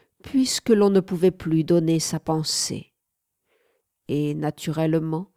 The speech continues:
on retombait sur les lieux communs du jour. Les questions générales, politiques, militaires, tenaient la première place. Ils auraient pu aussi bien lire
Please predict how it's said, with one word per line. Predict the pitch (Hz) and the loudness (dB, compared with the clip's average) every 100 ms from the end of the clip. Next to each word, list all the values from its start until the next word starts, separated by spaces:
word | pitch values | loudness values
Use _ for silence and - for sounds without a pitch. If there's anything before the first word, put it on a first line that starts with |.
| _ _ _ 202 | _ _ _ 0
on | 214 | 2
retombait | 233 233 226 202 165 156 | 2 2 0 2 0 0
sur | - 160 | -2 0
les | 156 | 0
lieux | 156 151 156 | 0 0 -2
communs | - 160 147 156 160 | -2 -2 -2 -2 -2
du | 180 | -2
jour. | 180 - 135 135 - - 147 151 156 160 - _ _ _ _ _ _ _ _ _ _ _ _ _ _ _ - | -2 -2 -2 -4 -10 -14 -14 -14 -14 -16 -18 _ _ _ _ _ _ _ _ _ _ _ _ _ _ _ -6
Les | 214 | -4
questions | 240 - - 262 | -4 -6 -6 -6
générales, | 240 170 165 165 190 208 196 180 _ _ _ | -2 -2 -2 -2 -4 -4 -6 -8 _ _ _
politiques, | 175 170 170 - - - - - _ - | 0 0 0 -8 -10 -10 -16 -20 _ -4
militaires, | 170 170 175 196 208 220 180 180 175 - _ _ | -2 0 -2 -2 -2 -4 -6 -8 -12 -16 _ _
tenaient | - 226 185 160 | 0 0 2 0
la | 151 | -2
première | - 156 151 151 156 | -2 -4 -2 -2 -4
place. | 156 - 135 - - - - 180 175 - _ _ _ _ _ _ _ _ _ _ _ 294 | -8 -8 -10 -10 -8 -6 -6 -10 -16 -20 _ _ _ _ _ _ _ _ _ _ _ -8
Ils | 269 294 | -4 -2
auraient | 277 262 | -2 -4
pu | - 240 | -4 2
aussi | 202 196 - 196 | 2 2 -2 -2
bien | 180 196 | 0 2
lire | 185 180 180 170 | 2 2 2 2